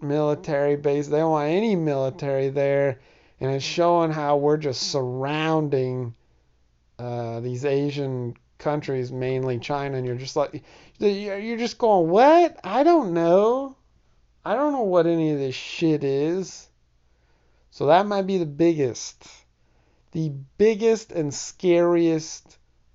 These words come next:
thief in the night, man, that's going to steal all of our attention, all of our money,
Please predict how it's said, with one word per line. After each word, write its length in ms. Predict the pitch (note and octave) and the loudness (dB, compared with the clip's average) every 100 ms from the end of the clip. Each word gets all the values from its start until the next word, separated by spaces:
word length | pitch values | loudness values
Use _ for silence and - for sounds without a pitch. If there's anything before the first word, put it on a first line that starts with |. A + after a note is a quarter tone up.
| _ - | _ -6
thief 340 | E3 E3+ - | -4 -6 -4
in 160 | D#3 D#3 | -4 -2
the 100 | D3 | -4
night, 440 | C#3 C3+ B2 A#2 | -4 -6 -6 -8
man, 560 | B2 A#2+ A#2 A2 G#2+ A2+ _ _ _ _ _ _ | -6 -4 -4 -6 -8 -10 _ _ _ _ _ _
that's 260 | - C3 - | -4 -4 -2
going 380 | E3+ E3+ F3+ F3+ | 0 2 2 2
to 120 | F#3+ | -2
steal 640 | - - F3 E3 D3 - _ _ - | -4 -6 2 4 4 0 _ _ -4
all 360 | G#3 C4 D#4+ C#4+ | 4 8 10 8
of 80 | A3 | 6
our 160 | F3 | 2
attention, 760 | D#3 F3+ E3+ D#3+ - D#3+ D#3+ - - _ _ - _ - | 2 0 -2 -2 -4 -4 -6 -12 -20 _ _ -20 _ -6
all 240 | - G#3+ A3+ | 4 6 6
of 60 | |
our 100 | G#3+ | 4
money, 500 | F#3 F3+ F3 E3+ E3 | 4 2 2 2 0